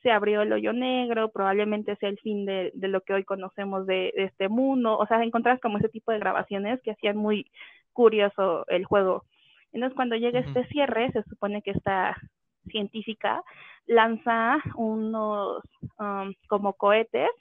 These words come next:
Speaker 1: para parar los asteroides, pero lo que hace es crear un hoyo negro. Entonces, ese tipo de animación como que succiona todo lo que, no sé cómo explicarlo, o sea, de verdad, si tienen un tiempecito, búsquenlo en Google,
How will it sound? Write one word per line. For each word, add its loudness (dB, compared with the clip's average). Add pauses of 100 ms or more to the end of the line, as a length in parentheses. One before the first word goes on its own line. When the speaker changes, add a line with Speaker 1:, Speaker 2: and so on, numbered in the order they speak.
Speaker 1:
para 2
parar -2
los -2
asteroides, 0
pero 0
lo 0
que -4 (100)
hace 0
es -6
crear 2
un -2
hoyo -2
negro. -4 (560)
Entonces, -4
ese -2
tipo -2
de 4
animación -4 (280)
como -6
que -14 (420)
succiona 0
todo 2
lo 0
que, -10 (1040)
no -4
sé -4
cómo -2
explicarlo, -4
o -4
sea, 0
de 2
verdad, 2
si -6
tienen -2
un -2
tiempecito, -2
búsquenlo 0
en -4
Google, 4